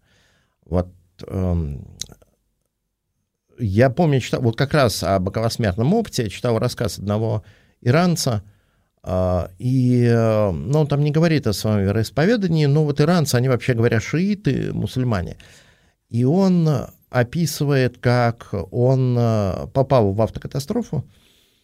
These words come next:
и он испытывал страшный гнев и горечь,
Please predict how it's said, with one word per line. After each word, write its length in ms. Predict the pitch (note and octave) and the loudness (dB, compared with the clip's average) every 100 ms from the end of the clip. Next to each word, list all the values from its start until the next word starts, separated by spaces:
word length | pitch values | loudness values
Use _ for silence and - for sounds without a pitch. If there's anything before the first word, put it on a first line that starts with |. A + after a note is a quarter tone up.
| _ _ _ - | _ _ _ -2
и 120 | C3 | 2
он 380 | C#3 E3+ E3+ D#3+ | 2 2 2 0
испытывал 560 | C#3+ - E3+ C#3+ C#3+ | -2 -4 -4 -2 -2
страшный 500 | C#3 - E3+ D3+ - | -2 -2 0 0 -2
гнев 360 | C3 C3+ D3+ - | -2 0 0 0
и 40 | |
горечь, 720 | C3 B2+ D#3 C3 F2+ - - | -2 0 2 2 2 -4 -14